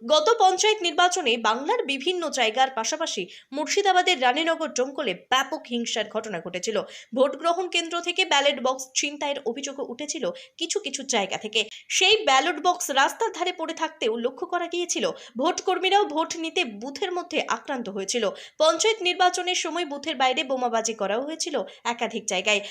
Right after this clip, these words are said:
পঞ্চায়েত নির্বাচনে ভোট কর্মীরাও কেন্দ্রীয় বাহিনী দিয়ে ভোট করানোর দাবি জানিয়েছিল, কিন্তু পর্যাপ্ত কেন্দ্রীয় বাহিনী দেওয়া হয়েছিল না। এত পরিমাণে কেন্দ্রীয় বাহিনী দিয়ে লোকসভা ভোট করানোর উদ্যোগ নেওয়ার জন্য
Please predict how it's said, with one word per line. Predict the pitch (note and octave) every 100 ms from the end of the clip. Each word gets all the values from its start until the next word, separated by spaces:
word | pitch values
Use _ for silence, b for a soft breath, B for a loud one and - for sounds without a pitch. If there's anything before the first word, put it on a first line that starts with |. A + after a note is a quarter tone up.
| B
পঞ্চায়েত | D4 E4 E4 A4+ A4+
নির্বাচনে | F#4+ F#4+ F#4+ G4 G#4 G4
ভোট | E4+ F4 E4
কর্মীরাও | D#4+ E4+ F4 F4+
কেন্দ্রীয় | D#4 C4+ C#4+ A#3+
বাহিনী | A#3+ C4 A#3+
দিয়ে | C4+ D4
ভোট | B3 A3+ -
করানোর | G#3+ G#3+ A3 G#3+ G3
দাবি | F#3 B3 A#3+
জানিয়েছিল, | G3+ B3 D#4+ - F#3+ F3+ F3 B -
কিন্তু | B3 B3 A#3
পর্যাপ্ত | B3 B3+ G4 G4 E4+
কেন্দ্রীয় | D#4 D4 C#4+ A#3+
বাহিনী | A#3+ B3+ A3
দেওয়া | G3+ G3+
হয়েছিল | A3 - G3+ D#3
না। | E3+ - B B C#4
এত | G4 G4+
পরিমাণে | F#4 F#4 G4+ A#3 F3+ B -
কেন্দ্রীয় | D#4+ D#4+ F4 G4
বাহিনী | E4+ E4+ F4
দিয়ে | E4 E4+
লোকসভা | D4 D4+ - D#4 D#4+ -
ভোট | D4 -
করানোর | C#4+ D4 D4 A#3+ A3+ C4+
উদ্যোগ | - C#4+ C#4
নেওয়ার | A#3+ A#3 C4+
জন্য | B3+